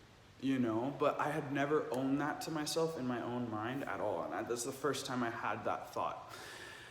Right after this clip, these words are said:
And I was twenty-four at the time, and we were in this retreat in Hawaii, like, outside eating this beautiful meal, and I start feeling, like, emotions start to bubble up.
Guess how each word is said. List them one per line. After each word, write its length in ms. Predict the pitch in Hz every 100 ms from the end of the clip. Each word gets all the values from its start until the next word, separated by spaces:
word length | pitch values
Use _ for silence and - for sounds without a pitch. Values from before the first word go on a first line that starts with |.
| - - -
And 360 | 147 139 131
I 80 | 104
was 280 | 135 135 135
twenty-four 760 | - - 156 165 143 120 95 - -
at 160 | 113 110
the 80 | 104
time, 340 | 101 120 104
and 120 | 110
we 80 | 120
were 160 | 123 123
in 180 | 120 113
this 240 | 131 -
retreat 400 | - - 165 139
in 100 | 127
Hawaii, 680 | 127 123 120 120 120 117 120
like, 320 | 117 110 -
outside 720 | - 143 143 - 139 123 127 131
eating 240 | 143 143
this 140 | 147
beautiful 460 | 123 104 127 131 139
meal, 320 | 131 120 117
and 100 | 117
I 60 | 117
start 320 | 117 147 143
feeling, 420 | - 127 131 135
like, 160 | 131 120
emotions 680 | 117 110 113 120 - 110 107
start 260 | - 98
to 100 | -
bubble 360 | 113 104 92 73
up. 260 | - -